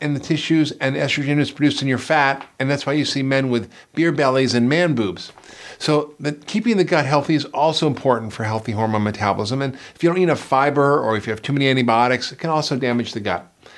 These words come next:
That can lead to estrogen spikes in the body 'cause it can't be properly excreted or detoxified. Also, environmental toxins like pesticides, they're also known as xenoestrogens or estrogen disruptors because they act like estrogen in the body,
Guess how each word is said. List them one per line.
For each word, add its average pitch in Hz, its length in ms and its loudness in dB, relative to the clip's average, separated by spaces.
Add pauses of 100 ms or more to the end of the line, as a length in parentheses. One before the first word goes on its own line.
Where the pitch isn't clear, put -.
That 139 160 -2
can 135 120 -4
lead 123 160 2
to 117 80 -8
estrogen 135 440 -2
spikes 120 440 0
in 120 60 -2
the 117 60 0
body 147 340 2
'cause 139 300 -2
it 135 80 -8
can't 156 240 -2
be 151 140 2
properly 127 640 0 (580)
excreted 190 640 2
or 139 260 2
detoxified. 135 720 -2 (320)
Also, 151 380 2
environmental 156 520 2
toxins 165 680 0
like 120 260 2
pesticides, 151 800 0 (460)
they're 123 140 0
also 156 280 0
known 127 220 2
as 117 200 0 (360)
xenoestrogens 131 1000 0
or 107 140 0
estrogen 127 440 0
disruptors 113 640 -2 (340)
because 123 240 0
they 131 160 -2
act 147 300 -2
like 127 220 0
estrogen 131 420 -2
in 131 100 -2
the 123 80 -2
body, 147 340 2